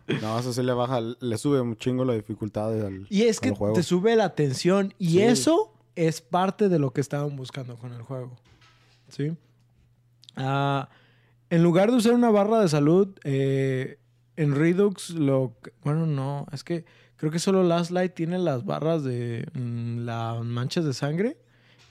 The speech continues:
Speaker 2: Y dos mil treinta y tres tiene lo que decías de las luces rojas, ¿verdad, Paco?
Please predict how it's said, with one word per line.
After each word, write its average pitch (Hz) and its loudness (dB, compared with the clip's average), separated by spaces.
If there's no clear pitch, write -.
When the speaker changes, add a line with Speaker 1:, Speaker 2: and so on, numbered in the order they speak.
Speaker 2:
Y 131 4
dos 127 0
mil 131 -2
treinta 151 0
y 131 0
tres 139 -2
tiene 156 0
lo 147 0
que 135 -2
decías 127 -2
de 151 0
las 131 -2
luces 123 -2
rojas, 131 -2
¿verdad, 127 -4
Paco? 151 -6